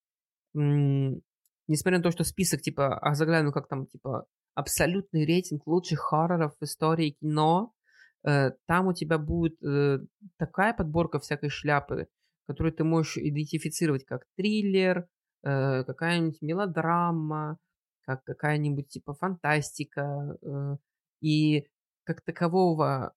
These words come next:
м, именно хоррора не очень много среди этих фильмов. То есть, э, во многих списках, э, естественно, ставят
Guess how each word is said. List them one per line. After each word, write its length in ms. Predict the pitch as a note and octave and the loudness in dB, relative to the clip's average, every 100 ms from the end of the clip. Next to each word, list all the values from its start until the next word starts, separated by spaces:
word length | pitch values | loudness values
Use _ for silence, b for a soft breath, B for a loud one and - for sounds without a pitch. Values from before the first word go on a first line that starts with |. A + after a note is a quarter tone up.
| _ - | _ -12
м, 800 | D3 C#3 C#3 C#3 C3 C3 B2 - | -6 -2 0 0 2 0 -2 -4
именно 240 | - D3 C#3 | 0 2 2
хоррора 680 | - G#3 B3+ G3+ C#3+ B2+ - _ _ _ _ - | 2 0 2 2 2 0 -6 _ _ _ _ -2
не 260 | F#3+ G3 | 2 4
очень 360 | G#3+ A3 G#3+ D#3 | 6 4 4 0
много 280 | D3 C#3 C3 | 2 2 2
среди 280 | - C3 C#3 | -2 -4 -4
этих 180 | - | -6
фильмов. 340 | D3 C3+ C#3 - | -4 -2 -2 -2
То 60 | |
есть, 160 | C#3+ C#3+ _ b b D#3 | -4 -6 _ b b -10
э, 40 | - | -2
во 1000 | C#3 C3+ C3+ C3 B2 - - - C#3 C#3 | 0 2 2 2 0 -4 -12 -10 -2 0
многих 340 | C#3+ F3+ G#3 F3 | 2 0 0 -2
списках, 480 | - G3 - D3 - | -4 -8 -6 -6 -4
э, 280 | C3+ - - | -4 -4 -4
естественно, 560 | C#3+ - D3+ - C3 | -6 -4 -4 -4 -8
ставят 420 | C3 - C#3+ C3 | -8 -4 -4 -4